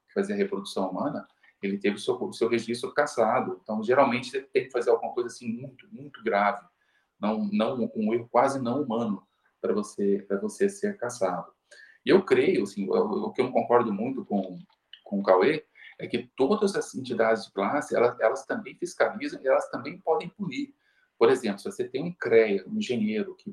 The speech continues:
pro-, planeja mal uma obra, cai um prédio e mata uma dezena de pessoas, também vai ser processado civilmente, vai ser processado no seu conselho.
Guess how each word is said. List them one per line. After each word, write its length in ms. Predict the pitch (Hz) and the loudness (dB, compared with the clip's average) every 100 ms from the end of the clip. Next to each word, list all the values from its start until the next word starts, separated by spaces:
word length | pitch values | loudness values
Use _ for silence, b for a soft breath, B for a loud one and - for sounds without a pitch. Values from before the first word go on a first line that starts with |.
| - | -6
pro-, 180 | - 113 | 0 2
planeja 540 | 120 110 107 123 - | 2 2 4 2 2
mal 240 | 101 110 107 | 2 2 4
uma 140 | 104 | 2
obra, 340 | 95 101 95 - | 2 2 2 -4
cai 220 | - 120 | -2 -2
um 160 | 123 113 | -2 -4
prédio 460 | 104 101 98 - - _ _ _ | -4 -2 -4 -6 -20 _ _ _
e 60 | |
mata 340 | 104 107 113 107 101 - | 0 2 2 -2 -4 -4
uma 120 | 104 | -4
dezena 380 | 101 101 107 104 | 2 2 2 0
de 80 | 101 | -2
pessoas, 600 | - - 143 220 - - B B - | -8 0 2 4 2 -4 B B 0
também 260 | 113 104 156 | 2 4 2
vai 80 | |
ser 160 | 185 190 | -2 -4
processado 500 | 170 - 151 139 131 | -6 -6 -4 -2 -2
civilmente, 580 | - 120 120 101 135 143 | -4 -4 0 0 -2 -4
vai 80 | 160 | -8
ser 140 | - | -6
processado 580 | - 151 151 - 135 - | -4 -2 -2 0 0 0
no 40 | |
seu 160 | 180 - | -2 -6
conselho. 460 | - 165 - 143 | -4 -4 -2 -2